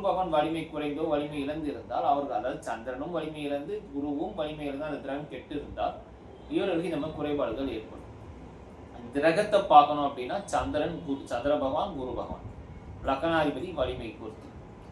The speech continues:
அடுத்து ஆதிபத்திய ரீதியா பார்க்கணும் அப்படின்னா மூன்றாம் இடம், மூன்றாம் இடம் தான் திரேகஸ்தானம்னு பேர். அந்த மூன்றாம் இடம், இந்த திரேகம் இன்பத்தை அடையுமா சு-, துன்பத்தை அடையுமா, இன்பத்தை பெறக்கூடிய சுக ஜீவி-, சுக ஜீவியை அடையுமா அடையாது அப்படின்னு சொல்றது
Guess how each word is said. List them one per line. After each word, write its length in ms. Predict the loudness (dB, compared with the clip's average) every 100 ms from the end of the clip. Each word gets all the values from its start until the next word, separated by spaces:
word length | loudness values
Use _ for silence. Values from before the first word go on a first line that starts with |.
| -12 6 8
அடுத்து 260 | 8 8 8 10 12
ஆதிபத்திய 500 | 12 10 4 6 6
ரீதியா 220 | 6 6 8 8
பார்க்கணும் 280 | 6 4 -2
அப்படின்னா 340 | -2 -4 -2 -2
மூன்றாம் 420 | 4 10 10 10
இடம், 160 | 2 -8 -16 -18 -18 -20 -18 -18 -18 -18 -18 -14 -4
மூன்றாம் 380 | 0 6 8 8
இடம் 160 | 6 2
தான் 140 | 0 2
திரேகஸ்தானம்னு 920 | 2 4 2 2 2 2 2 -2 -6 -4
பேர். 120 | -6
அந்த 100 | -4 -4
மூன்றாம் 360 | 0 6 6 6
இடம், 160 | -2 -4
இந்த 140 | -2 -2
திரேகம் 480 | 0 0 0 0 -2 -2
இன்பத்தை 420 | -4 -4 -2 2 2
அடையுமா 320 | 4 0 0 -2 -4 -10
சு-, 160 | -8 -6 -4
துன்பத்தை 340 | -2 -2 0 -2
அடையுமா, 200 | -4 -6 -6
இன்பத்தை 360 | -4 -4 -4 2
பெறக்கூடிய 360 | 2 2 0 -4 -4
சுக 140 | -6 -6
ஜீவி-, 300 | -4 0 0 0 -4 -4
சுக 140 | -4 -4 -2
ஜீவியை 280 | 2 6 6
அடையுமா 320 | 4 2 2 2
அடையாது 260 | 0 -2
அப்படின்னு 240 | -2 -4 -10
சொல்றது 240 | -10 -10